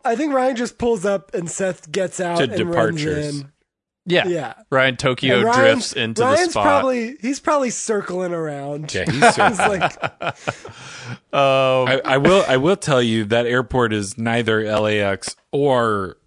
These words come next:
Speaker 2: John Wayne, the Orange County Airport.
Speaker 3: It seemed like a set. Like, it seemed like
Speaker 2: Yeah.
Speaker 3: a, just a repurposed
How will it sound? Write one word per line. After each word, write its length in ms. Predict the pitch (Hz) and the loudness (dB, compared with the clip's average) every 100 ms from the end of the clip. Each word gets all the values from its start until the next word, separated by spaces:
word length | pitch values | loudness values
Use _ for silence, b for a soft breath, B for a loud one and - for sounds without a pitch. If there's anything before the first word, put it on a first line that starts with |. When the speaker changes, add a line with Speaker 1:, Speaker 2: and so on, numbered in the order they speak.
| 107 | -12
Speaker 2:
John 320 | - 107 95 | -4 -2 -2
Wayne, 360 | 92 92 87 82 | -2 -2 -2 -6
the 100 | 85 | -6
Orange 280 | 92 87 - | -6 -6 -4
County 320 | 104 90 82 | -4 -4 -6
Airport. 480 | 80 - 76 76 - - | -12 -12 -14 -14 -12 -4
Speaker 3:
It 180 | 139 - | -2 0
seemed 280 | 165 175 | -2 0
like 200 | 139 120 | 0 0
a 80 | 104 | 0
set. 500 | - - 98 92 - | -4 -2 0 0 -2
Like, 180 | 107 98 | -4 -6
it 120 | 101 | -6
seemed 240 | - 101 98 | -6 -6 -4
like 220 | 95 92 | -4 -2
Speaker 2:
Yeah. 220 | 85 80 | -4 -4
Speaker 3:
a, 60 | 98 | -4
just 220 | 98 - | -4 -4
a 60 | |
repurposed 680 | 95 95 - 95 - 90 - | -4 -4 -4 -6 -4 -6 -6